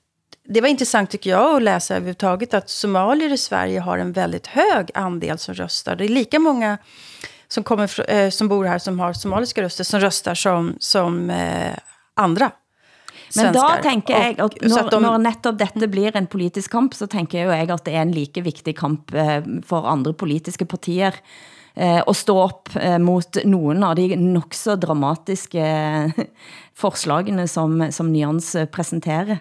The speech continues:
Speaker 1: Det finns, eh, ingenting som, som, som tyder på någonting annat faktiskt.
Speaker 2: Mm.
Speaker 1: Men däremot så är den stora frågan är hur, hur ska man få våra nya svenskar att engagera sig politiskt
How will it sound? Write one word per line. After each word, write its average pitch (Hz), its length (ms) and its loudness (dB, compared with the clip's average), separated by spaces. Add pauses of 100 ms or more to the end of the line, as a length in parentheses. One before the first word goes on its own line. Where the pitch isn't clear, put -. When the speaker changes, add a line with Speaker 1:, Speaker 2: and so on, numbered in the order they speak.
(880)
Speaker 1:
Det 214 100 -2
finns, 226 580 0 (240)
eh, 208 400 0
ingenting 220 360 2
som, 196 300 0
som, 196 200 -4
som - 360 -8
tyder 185 280 0
på - 140 -6
någonting 175 540 2
annat 208 360 2
faktiskt. 160 400 -4
Speaker 2:
Mm. 139 80 -4
Speaker 1:
Men 196 120 2
däremot 226 400 4
så 214 140 -2
är 190 80 0
den 185 100 0
stora 175 240 -2
frågan 180 400 -4
är 170 180 -4
hur, 208 380 0
hur 214 160 2
ska 202 200 -6
man 196 160 -2
få 302 200 -2
våra 190 200 2
nya 170 280 -2
svenskar 170 420 -6
att 165 120 -10
engagera 165 460 -4
sig - 160 -10
politiskt - 640 -10